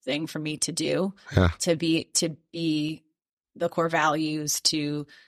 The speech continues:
Speaker 1: always try to do the right thing by people and to listen to them and really, like, want to know who they are and, and what we can do to help them as people. Uh,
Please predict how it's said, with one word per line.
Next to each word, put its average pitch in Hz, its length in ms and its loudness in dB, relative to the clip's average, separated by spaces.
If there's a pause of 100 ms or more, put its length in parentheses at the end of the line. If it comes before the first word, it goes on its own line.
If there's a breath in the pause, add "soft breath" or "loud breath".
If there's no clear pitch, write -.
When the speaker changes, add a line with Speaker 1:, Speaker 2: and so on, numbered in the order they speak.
(480 loud breath)
Speaker 1:
always 160 300 4
try 165 120 2
to 156 80 -6
do 156 140 0
the 156 120 -2
right 156 240 0
thing 143 320 -6
by 156 160 -2
people 151 500 -2
and 151 160 -2
to 170 100 -2
listen 170 380 2
to 185 80 0
them 160 280 2
and 151 180 -2 (260 loud breath)
really, 190 220 4 (200)
like, 165 220 -2
want 165 260 0
to 170 100 0
know 160 220 2
who 165 200 0
they 156 140 0
are 226 360 4 (160)
and, 175 300 -2
and 165 200 0
what 170 140 2
we 170 100 0
can 165 200 -2
do 165 140 0
to 160 80 0
help - 240 -2
them 196 260 0
as 156 220 0
people. 233 540 0 (180)
Uh, 156 220 0